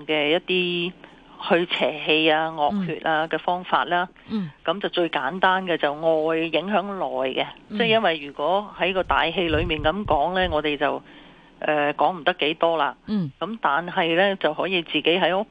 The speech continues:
Speaker 1: 企都做下嘅呢樣嘢。噉啊，就係打我哋八虛啦，
Speaker 2: 哦，
Speaker 1: 即係話
Speaker 2: 八虛喺邊度？
Speaker 1: 係啦，因為我哋身體呢，就有一啲叫好大嘅關節位啊。
Speaker 2: 嗯。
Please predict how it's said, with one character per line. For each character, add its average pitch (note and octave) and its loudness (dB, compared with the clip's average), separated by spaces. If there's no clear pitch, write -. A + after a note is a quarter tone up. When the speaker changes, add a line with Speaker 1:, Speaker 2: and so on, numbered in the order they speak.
Speaker 1:
企 F#3 4
都 A3 2
做 C#3+ 0
下 C#3+ 0
嘅 D3+ 0
呢 E3 -4
樣 D#3 0
嘢。 C#3 -2
噉 F3 2
啊， C3+ 0
就 - 2
係 D3+ -2
打 E3+ 0
我 F3+ 2
哋 D3 -2
八 C#3 -4
虛 F3 0
啦， C#3 0
Speaker 2:
哦， G3+ -4
Speaker 1:
即 G#3 2
係 G3 0
話 D3+ 2
Speaker 2:
八 E3+ -2
虛 F3 -6
喺 E3 -8
邊 F3 -6
度？ D#3+ 0
Speaker 1:
係 C#3+ 0
啦， C#3 0
因 D4 4
為 F3 4
我 D#3+ 2
哋 D#3 -2
身 A#3+ -2
體 E3 0
呢， G3 4
就 D3+ -2
有 C#3 -2
一 F#3+ 4
啲 G#3 2
叫 D3+ 2
好 F#3 0
大 C3+ -2
嘅 D3+ 0
關 F#3+ 0
節 C#3+ -6
位 B2+ -4
啊。 D#3 -6
Speaker 2:
嗯。 F#3+ 0